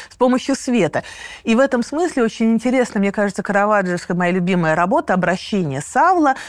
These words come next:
когда, а, это будущий апостол Павел отправился в очередной раз, чтобы, а, найти, а, христиан. Он увидел свет ослепительный,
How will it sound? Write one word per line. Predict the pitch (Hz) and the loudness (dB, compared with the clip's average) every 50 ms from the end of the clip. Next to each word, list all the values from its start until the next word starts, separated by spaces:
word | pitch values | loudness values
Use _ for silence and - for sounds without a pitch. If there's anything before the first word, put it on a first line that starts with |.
| - - - - - - - - - - - - - - | -16 -18 -18 -18 -20 -20 -20 -20 -20 -20 -20 -16 -4 0
когда, | - 196 190 180 190 180 175 160 160 165 175 - _ - | 2 2 4 4 4 4 4 2 0 -2 -6 -10 _ -2
а, | 190 180 175 170 170 160 160 151 156 151 147 147 147 143 | 0 2 4 4 4 2 2 2 2 2 2 0 0 -2
это | - 165 - 175 | -2 -2 -2 -2
будущий | 180 180 160 151 - - | -2 0 0 -2 -2 -4
апостол | 143 139 - 135 147 - - 180 | -4 -4 -2 -4 -4 -2 -4 -2
Павел | 180 - 311 359 381 349 330 302 | 2 4 4 6 6 4 4 2
отправился | 170 175 - 196 175 151 143 143 - - - | 0 0 0 0 0 0 0 -2 -4 -6 -4
в | 165 | -4
очередной | 175 175 - - 190 202 175 175 190 180 | -4 -4 -4 -2 -2 0 0 0 2 2
раз, | 175 151 123 143 | 2 2 0 -2
чтобы, | - - - 165 156 160 156 151 - - - - | -4 -8 -6 -2 0 0 -2 -2 -4 -12 -12 -6
а, | - 165 185 160 147 147 143 | -2 0 0 0 0 0 -2
найти, | 147 147 143 151 160 165 165 - - - 160 147 143 | -4 -4 -2 -2 -2 -2 -2 -4 -6 -4 -2 -2 0
а, | 123 - - 160 143 | -2 -2 -2 -4 -4
христиан. | - - 180 - - - 175 160 143 139 139 143 - | -4 -4 -6 -6 -4 -2 0 0 0 0 -2 -4 -6
Он | - 202 196 208 | -2 0 2 2
увидел | 202 208 202 165 151 143 | 2 2 2 0 -2 -4
свет | - - - 202 226 302 359 - - - | -6 -6 -4 -2 0 0 -2 -4 -6 -6
ослепительный, | - - 254 - - 269 254 - 262 254 240 - 262 226 226 220 226 226 | -4 -4 -2 0 0 -2 0 0 -2 -2 0 0 0 0 2 2 0 -2